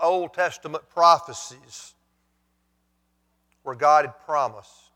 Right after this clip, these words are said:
he was going to send his Messiah.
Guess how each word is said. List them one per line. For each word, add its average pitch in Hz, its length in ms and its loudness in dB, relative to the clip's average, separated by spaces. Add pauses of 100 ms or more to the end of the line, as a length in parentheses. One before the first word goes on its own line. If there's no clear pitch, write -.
(580)
he 135 80 -20
was 120 120 -16
going 123 160 -14
to 104 80 -20
send 139 540 -16
his 131 460 -12
Messiah. 117 560 -12